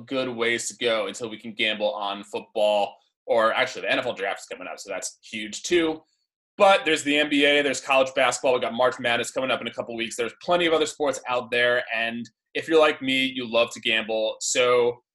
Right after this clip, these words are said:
if you're gonna gamble, which you should, use the DraftKings Sportsbook. Thanks to our partnership with DraftKings, we're getting you guys started with a huge offer. New bettors will get a deposit bonus of up to a thousand dollars. This is how it works. You gotta create your DraftKings Sportsbook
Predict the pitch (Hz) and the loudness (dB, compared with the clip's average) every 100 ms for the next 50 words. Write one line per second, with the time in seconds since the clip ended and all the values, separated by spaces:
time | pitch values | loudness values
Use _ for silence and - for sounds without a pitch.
0 | _ - 131 175 185 165 160 156 156 143 | _ -12 -2 2 2 4 4 6 4 4
1 | 127 120 - 180 139 - _ _ _ - | -2 -6 4 6 6 2 _ _ _ -6
2 | 135 139 131 120 127 135 139 - 131 127 | 0 0 0 -8 2 4 4 2 -6 -6
3 | 120 - 175 190 - 175 170 - - 143 | -8 -2 0 0 2 4 6 2 -4 -2
4 | 143 151 139 - 143 151 139 127 - 127 | -2 0 0 0 0 0 -4 -10 0 2
5 | 123 - 127 123 117 117 113 113 110 - | 2 -4 -10 -8 -4 -4 0 -2 0 0
6 | 123 120 113 127 - 147 147 143 - 139 | 0 0 -6 -12 -14 -4 -2 -2 -2 0
7 | 123 135 127 - _ _ 135 156 156 143 | 0 0 0 -2 _ _ -4 0 2 0
8 | 135 127 139 127 - 131 131 113 127 127 | -2 -6 -8 -8 -2 2 2 0 0 0
9 | - 120 - 110 _ 165 180 175 175 170 | -4 -8 -8 -16 _ 4 4 4 0 4
10 | 139 135 135 135 - _ - 135 135 113 | 6 6 2 -2 -10 _ -12 -2 0 0
11 | 95 85 - 113 113 - 123 131 156 151 | -2 -8 -6 -4 -4 -6 -6 -2 -2 -4
12 | 127 123 123 - 123 120 - 123 117 - | -4 0 0 -2 -10 -12 -8 -6 -6 -6
13 | 120 | -8